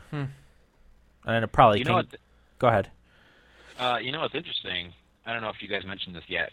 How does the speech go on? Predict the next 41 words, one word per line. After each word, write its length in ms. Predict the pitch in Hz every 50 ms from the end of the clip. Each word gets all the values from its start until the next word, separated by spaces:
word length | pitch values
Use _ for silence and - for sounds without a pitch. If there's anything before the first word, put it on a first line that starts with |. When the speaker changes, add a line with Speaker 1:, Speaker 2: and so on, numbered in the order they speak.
| -
Speaker 3:
because 160 | - 87 92
like 140 | 87 95 90
I 80 | 87 87 87
said, 160 | 90 87 82
your 180 | 78 78 - -
audio 280 | 92 92 87 82 85
is 60 | 82 82 -
cutting 220 | - 85 85 82 80
in 80 | 78 80
and 120 | 78 78
out, 220 | 78 78 78 69 - -
so, 200 | - 80 78 78 - - - - - - - - - - - -
uh, 20 | - -
I 60 | - -
feel 160 | - 95 87
kinda 180 | - - 82
bad 220 | 76 78 78 76 76
jumping 220 | - 78 76 73 73
in 100 | 78 76
here. 120 | 82 82
But 80 | 87 -
I 120 | - 117 117
did 160 | 117 135 -
Speaker 2:
Go 60 | 117
Speaker 3:
read 200 | 127 123 117 107
Speaker 2:
ahead. 280 | 110 104 104 101 98 -
Speaker 3:
that 20 | -
if, 80 | 110 - - - - _ _ - - - _ -
if 160 | 123 131 127 - -
thirty-eight 400 | - 151 147 135 127 120 113 98 - -
Studios 440 | 131 131 123 117 110 104 101 95 92
declares 320 | 95 101 - 110 104 95 95 -
bankruptcy, 640 | 101 110 110 - 98 80 - - - 87 82 82 82
then 480 | 80 80 87 87 90 90 90 90 87 87 - _ _ - - - - _ _ _ -
Kingdoms 340 | - 120 120 110 110 101
of 80 | 98 92
Amalur 480 | 87 82 90 98 107 107 113 123 127 123
would 120 | 107 92
belong 340 | 85 90 87 87 90 90 90 87
to 100 | - 87
the 100 | 80